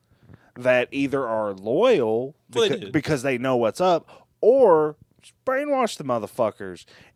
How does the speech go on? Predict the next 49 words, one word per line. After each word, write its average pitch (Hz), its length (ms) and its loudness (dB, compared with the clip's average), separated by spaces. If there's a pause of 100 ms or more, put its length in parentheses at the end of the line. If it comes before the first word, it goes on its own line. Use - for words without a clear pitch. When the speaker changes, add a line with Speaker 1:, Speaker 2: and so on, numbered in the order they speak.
Speaker 1:
and 127 120 -4
have 143 200 -4
them 127 160 -12
set 151 280 -4
up - 140 -8
false 156 540 -2
chapters. 87 800 -12
Speaker 2:
Yeah. 107 400 -8 (280)
Speaker 1:
And 131 200 -6
then, 110 220 -6
boom, 131 680 0
you're 120 220 -6
linked 127 420 -4
in. 127 280 -6
You 113 120 -8
know 127 240 0
what 113 200 -2
they're 92 120 -14
doing. 87 800 -8 (100)
Speaker 2:
Yeah. 110 340 -8 (1080)
Speaker 1:
I 135 100 0
don't 120 120 -4
know, 95 180 -6
like, 95 240 -8 (1120)
Speaker 2:
'Cause 143 100 -8
I - 20 -2
always 180 200 0
wondered, 156 200 -8
Speaker 1:
poor 214 160 6
Speaker 2:
too - 60 -2
Speaker 1:
man-, 143 220 -6
poor 175 200 -4
management, 98 560 -12
no 95 160 -14
muscle. 80 540 -20
Speaker 2:
Yeah, 110 340 -8
like, 120 180 -8
I 131 40 -6
always 151 240 -4
wondered 135 200 -10
if 117 120 -14
it 107 60 -14
was, 104 100 -18
like, 101 120 -16
a 98 60 -18
global 104 480 -16
resistance, 117 500 -20
too, 127 540 -20
somehow. 127 540 -20